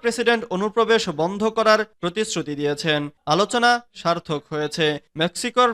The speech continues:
প্রেসিডেন্ট প্রতিশ্রুতি দিয়েছেন, আগামী দিনে অবৈধ অনুপ্রবেশ বন্ধ করার ক্ষেত্রে তিনি বিশেষ ব্যবস্থা নেবেন। এছাড়া ট্রাম্প জানান,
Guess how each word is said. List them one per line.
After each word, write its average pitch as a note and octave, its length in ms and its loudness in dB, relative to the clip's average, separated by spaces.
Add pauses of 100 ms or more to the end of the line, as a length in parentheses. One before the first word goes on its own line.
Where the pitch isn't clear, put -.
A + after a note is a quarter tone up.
প্রেসিডেন্ট G#3+ 400 0 (100)
প্রতিশ্রুতি G#3 640 -4
দিয়েছেন, D3+ 380 0 (260)
আগামী D#3 420 0
দিনে D#3+ 180 2 (320)
অবৈধ A3 260 2 (200)
অনুপ্রবেশ G#3+ 460 0 (160)
বন্ধ F#3+ 220 -2 (140)
করার G#3 300 4
ক্ষেত্রে D#3+ 320 -4 (280)
তিনি F3 180 -2 (100)
বিশেষ G#3+ 280 0 (140)
ব্যবস্থা D3+ 500 -4
নেবেন। D3+ 300 2 (360)
এছাড়া D#3 280 2 (240)
ট্রাম্প G3 300 2
জানান, A#3 260 4